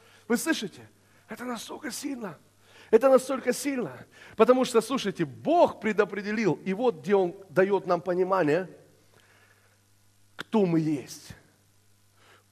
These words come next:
Мы подобны образу Сына Его Иисуса Христа. Аминь. Послушайте, Иисус праведник? Ты тоже. Аллилуйя. Слушайте, Иисус больной?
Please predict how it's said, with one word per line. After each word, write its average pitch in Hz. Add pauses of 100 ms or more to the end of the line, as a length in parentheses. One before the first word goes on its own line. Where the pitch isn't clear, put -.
Мы 240
подобны 180 (100)
образу 156 (160)
Сына 143 (120)
Его 113
Иисуса 113
Христа. - (180)
Аминь. 156 (760)
Послушайте, 139 (540)
Иисус 156
праведник? 202 (1700)
Ты 120
тоже. 90 (840)
Аллилуйя. 113 (380)
Слушайте, 175
Иисус 175
больной? 185